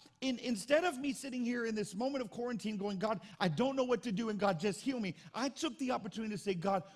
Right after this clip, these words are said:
speak to me so that when I come out of this, I know where we're headed. I know what we've got to do. I know where we're going." And so this is what happened to me. Uh, towards the end of my quarantine, I was laying in the bed, and I woke up with this word, and it was the craziest thing I've ever heard in my life,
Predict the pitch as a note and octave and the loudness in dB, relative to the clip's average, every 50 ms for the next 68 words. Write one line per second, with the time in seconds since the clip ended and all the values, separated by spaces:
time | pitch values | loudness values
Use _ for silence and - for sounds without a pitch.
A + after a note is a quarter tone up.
0 | - - - - - - - D#4+ D#4+ D#4+ - - A#3 G#3 G#3+ G#3+ F#3+ - A3 G3+ | -16 -12 -10 -10 -8 -2 0 0 0 0 -2 -2 0 0 0 0 0 0 0 0
1 | G#3 - G3 F#3+ F3 F3 - - - F3 E3+ G#3+ C4 C4+ A3+ G3 D#3+ D3 F#3 F#3 | 0 0 0 0 0 -2 0 0 2 2 4 4 4 4 2 2 2 2 2 2
2 | - - - - - - G#3+ G3 G3 G3+ G#3+ G#3+ G3+ G#3 G3 F3 E3 C#3+ C3+ A2+ | 0 -2 -8 -14 -4 0 2 4 4 4 4 6 6 6 6 6 4 2 2 2
3 | D3 G#3 F#3+ C#3+ - - - - - - - - - G3+ G#3 G#3+ A#3+ B3 A3+ A3+ | 2 2 2 2 0 -4 -10 -16 -20 -20 -2 0 2 4 6 6 6 4 4 2
4 | - G3+ G#3+ E3+ - G3+ F#3 - - - F3 D3 B2+ D3 A#3+ G#3 E3 B2+ - - | 2 2 2 4 4 4 2 2 0 -2 -2 0 2 4 4 4 2 0 -2 -8
5 | - - F#3+ F#3+ G3 A3+ A#3+ A3 G#3+ G3+ F3 F3+ E3+ D#3+ G#3+ A3 G3 F3 F#3+ F#3 | -2 0 0 2 4 4 4 4 4 4 4 2 0 0 0 0 0 0 -2 -2
6 | - - F#3+ G#3+ D4 B3 C#4+ A3+ F#3 G3+ G3+ E3+ G#3 A3 - - G3+ E3+ D#3 C#3+ | -2 -2 -2 -2 -2 -2 -4 -4 -2 0 2 2 2 2 0 -2 -2 -2 -2 -2
7 | C#3 - - - - - - - F#3 F3 E3 - - - G3+ A3 B3+ C#4 B3 G3 | -2 -6 -10 -18 -20 -10 0 2 2 2 2 0 -2 -4 -2 0 0 0 0 -2
8 | A#3 - A#3 G#3+ G#3+ F3 G3 F#3+ F#3 - - A#3 A#3 A3+ F#3+ - G3+ F#3 F#3+ - | 0 0 0 0 2 0 0 -2 -2 -2 -2 -2 -2 -2 -2 -2 -4 -4 -4 -2
9 | - F#3 E3+ E3+ D#3+ C#3+ F#3 A#3 B3+ B3+ A3+ A3 F#3+ D3+ C#3 D#3+ E3 E3 D#3+ - | -2 -2 -2 -2 -2 -2 -2 -2 -2 -2 0 -2 -2 0 2 0 0 0 -4 -8
10 | - - - - - G3 F3+ F#3 F3 F3 B3 C4+ C4 - A#3+ A3+ - A#3 F#3+ E3 | -16 -18 -6 -4 -2 0 2 2 2 2 2 0 2 0 -2 0 0 0 0 0
11 | F3 - - F#3 F3 C#3 - - F3 F3 D#3 E3 D3+ C#3 E3 - - - - - | 0 -2 0 0 0 0 0 0 -2 -2 -4 -6 -6 -6 -6 -8 -8 -12 -8 -4
12 | D4 D#4+ D4+ D4+ B3 B3 A#3 F#3+ - G3+ G#3 F#3+ F#3 F#3 F3+ E3+ F3 F#3 - F3 | -2 -2 0 -2 -2 -4 -6 -6 -6 -6 -4 -4 -4 -2 -2 -2 0 0 0 0
13 | E3 D#3 D3+ D#3 E3 - | 0 0 0 0 0 -2